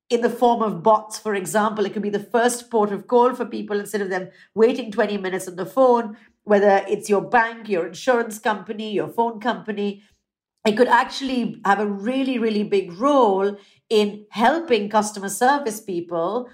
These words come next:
who are essentially helping everyday consumers or businesses do their jobs better.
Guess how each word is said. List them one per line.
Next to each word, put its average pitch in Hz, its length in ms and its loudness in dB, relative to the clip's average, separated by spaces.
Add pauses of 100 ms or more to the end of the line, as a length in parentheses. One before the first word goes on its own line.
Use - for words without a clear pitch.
(140)
who 208 180 0
are 185 460 4
essentially 190 1000 -4
helping 185 320 -2
everyday 170 320 -4
consumers 180 720 -6
or 160 80 -6
businesses 175 920 -8 (260)
do 247 200 4
their 226 220 4
jobs 214 520 0 (160)
better. - 680 -2